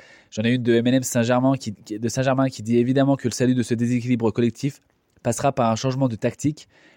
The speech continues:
mais comme Pochettino fait tout avec six ans de retard, Verratti en neuf et demi, Messi qui colle la ligne, les remplacements pas avant la quatre-vingtième minute,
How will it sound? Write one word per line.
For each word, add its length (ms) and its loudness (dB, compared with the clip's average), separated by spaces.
mais 120 -2
comme 180 0
Pochettino 540 -2
fait 120 -2
tout 160 -12
avec 200 2
six 140 -2
ans 60 4
de 60 -4
retard, 380 0
Verratti 440 2
en 120 4
neuf 180 -2
et 60 0
demi, 240 -4
Messi 320 -2
qui 120 -4
colle 180 2
la 120 6
ligne, 200 0
les 120 2
remplacements 460 0
pas 120 2
avant 140 4
la 80 4
quatre-vingtième 540 -2
minute, 360 -4